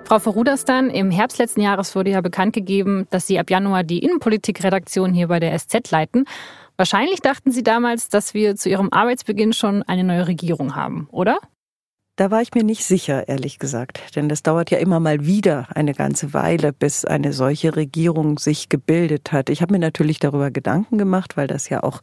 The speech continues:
Speaker 2: die eigene Arbeit prägt und natürlich einen Unterschied ausmacht, ob man eine Regierung hat oder ob die Regierung sich erst bildet.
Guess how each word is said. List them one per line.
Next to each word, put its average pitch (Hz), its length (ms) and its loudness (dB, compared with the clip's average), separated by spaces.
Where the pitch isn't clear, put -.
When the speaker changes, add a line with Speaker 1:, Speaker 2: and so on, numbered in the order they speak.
Speaker 2:
die - 120 2
eigene 147 400 2
Arbeit 175 500 0
prägt - 580 -2
und 139 540 -2
natürlich 143 680 -2
einen 143 100 2
Unterschied 170 560 0
ausmacht, 135 400 -2
ob 165 140 0
man 151 180 2
eine 143 240 0
Regierung 139 480 -2
hat 190 220 0
oder 156 280 0
ob 151 120 -8
die 151 100 -2
Regierung 143 440 -2
sich 143 200 -2
erst - 240 -4
bildet. 165 340 2